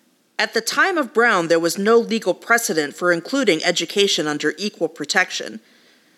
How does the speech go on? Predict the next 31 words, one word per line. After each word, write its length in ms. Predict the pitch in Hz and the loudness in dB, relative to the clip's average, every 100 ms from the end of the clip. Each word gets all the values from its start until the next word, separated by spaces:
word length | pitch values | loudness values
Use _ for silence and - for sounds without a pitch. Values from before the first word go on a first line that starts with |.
| _ _ | _ _
So 240 | - - 240 | -6 2 2
creating 500 | 240 247 247 277 220 | 2 2 2 2 0
an 100 | 196 | 2
argument 580 | 208 247 220 165 147 - | 4 4 4 2 0 0
based 260 | 180 - | 0 0
on 140 | 190 156 | -2 -2
the 80 | |
Fourteenth 500 | 151 208 202 202 175 | 0 2 2 0 -2
Amendment 420 | 156 156 214 165 123 | -2 0 0 0 -2
required 520 | 151 - 196 175 151 | -4 2 4 6 4
a 60 | 156 | 0
redefinition 880 | 175 262 220 202 175 165 196 - 139 | 0 0 2 0 0 -4 -2 -2 -6
of 100 | 127 | -4
certain 420 | - 180 143 139 | -2 -2 -4 -10
terms. 640 | - 175 104 - - - - _ _ _ _ _ _ _ _ _ _ _ _ _ - | -2 -2 -2 -4 -4 -4 -10 _ _ _ _ _ _ _ _ _ _ _ _ _ 0
It 140 | 226 | 2
assessed 400 | 240 - 285 302 | 2 4 2 2
the 100 | 269 | -2
Fourteenth 540 | - 254 254 247 233 220 | 2 2 4 2 0 0
Amendment 480 | 202 233 233 151 143 | 2 2 2 0 0
as 160 | 180 | -2
it 100 | 185 | 0
related 460 | 196 190 190 180 170 | -2 0 0 0 -4
to 180 | 208 202 | -2 -2
education 640 | 190 170 220 233 - 160 | -4 -2 0 2 2 0
in 140 | 151 151 | -2 -4
terms 380 | - 190 175 | -2 -2 0
of 100 | 170 | -4
the 140 | 160 170 | 0 0
amendment's 500 | 165 214 233 196 - | 2 2 2 -2 2
ratification 880 | 208 190 170 - 220 254 - 143 | 2 2 -4 -2 0 0 -2 -4